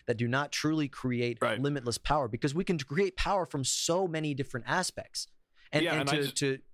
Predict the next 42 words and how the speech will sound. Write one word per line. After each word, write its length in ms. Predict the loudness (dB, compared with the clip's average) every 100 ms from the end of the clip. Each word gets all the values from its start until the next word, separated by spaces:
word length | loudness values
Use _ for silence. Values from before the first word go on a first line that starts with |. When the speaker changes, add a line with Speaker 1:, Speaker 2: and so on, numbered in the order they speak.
| _ _ _ _
Speaker 2:
Oh, 40 | 0
God, 280 | 2 2 2
sorry 180 | 0
Speaker 1:
Yeah. 100 | 2
Speaker 2:
to 60 | 0
interject 400 | 0 0 0 0
on 140 | 0 0
that, 220 | -2 0
too. 140 | 0
I 80 | 2
just 180 | 0 0
Speaker 1:
<laughs> 0 |
You're 100 | 0
Speaker 2:
read 40 |
Bill 120 | 2
Speaker 1:
bursting. 200 | 0 0
Speaker 2:
Gates's 300 | 0 0 -2
Speaker 1:
You're 80 | 2
like 120 | 0
a 40 | 0
Speaker 2:
re-, 60 |
Speaker 1:
teapot. 240 | 0 0 2
Speaker 2:
Bill 160 | 2 0
Gates's 400 | -2 0 0 -2
Speaker 1:
<laughs> 60 |
Speaker 2:
book. 280 | 0 0 0
No, 200 | 0 0
there 140 | 2 0
was 180 | 0 0 0
zero 520 | 0 0 0 0 0
mention 520 | 0 0 0 0 0
of 240 | 0 0 0
regenerative 520 | 0 2 0 0 2
agriculture 680 | 2 0 -2 0 -2 0 0
in 100 | 0
Bill 200 | 0 0
Gates's 420 | 0 0 0 -6
book 320 | 0 0 0 0
on, 160 | 0
on 220 | 0 0
how 360 | 0 0 0 0 -2
to, 340 | -2 0 -2